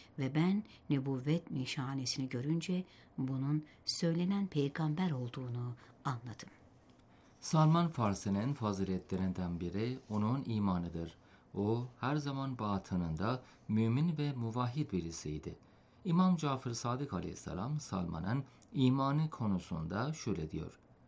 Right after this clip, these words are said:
Speaker 2: "O hiçbir zaman kendi vücudunu şirke bulaştırmadı.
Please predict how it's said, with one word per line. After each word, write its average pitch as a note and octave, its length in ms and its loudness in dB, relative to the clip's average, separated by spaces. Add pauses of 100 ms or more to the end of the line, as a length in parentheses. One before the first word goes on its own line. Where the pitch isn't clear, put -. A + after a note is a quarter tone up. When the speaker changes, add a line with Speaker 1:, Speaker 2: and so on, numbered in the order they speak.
(140)
Speaker 2:
"O F#2+ 200 2
hiçbir F3 380 -2
zaman F#2+ 460 -2 (320)
kendi C#3+ 480 0
vücudunu F2+ 720 0
şirke G2 520 -4
bulaştırmadı. A2 760 -2